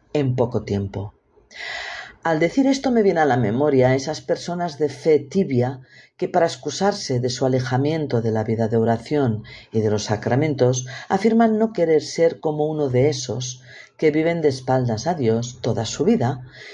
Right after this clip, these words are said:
y que en el último momento se confiesan para irse directos al cielo.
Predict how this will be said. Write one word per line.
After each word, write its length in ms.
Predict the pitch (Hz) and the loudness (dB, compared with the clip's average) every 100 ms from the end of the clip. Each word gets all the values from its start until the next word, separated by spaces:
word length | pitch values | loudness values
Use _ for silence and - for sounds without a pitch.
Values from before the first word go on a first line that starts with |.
| - | -6
y 140 | 311 294 | -2 2
que 80 | |
en 80 | 254 | 2
el 160 | 160 139 | 4 4
último 640 | 139 131 196 202 151 120 | 2 0 -2 -2 -2 0
momento 680 | 117 117 151 135 120 127 127 - - - | 0 0 0 0 -2 -2 -4 -12 -16 -16
se 200 | - 247 | -4 -2
confiesan 840 | 240 139 127 151 139 - 135 135 135 | 2 0 2 0 0 0 -2 -4 -2
para 180 | 127 110 | 0 2
irse 340 | 123 - 123 | 0 0 -2
directos 500 | 113 110 107 104 101 | 2 2 0 -4 -6
al 140 | 107 | -6
cielo. 520 | 101 - 175 110 101 | -6 0 2 2 -2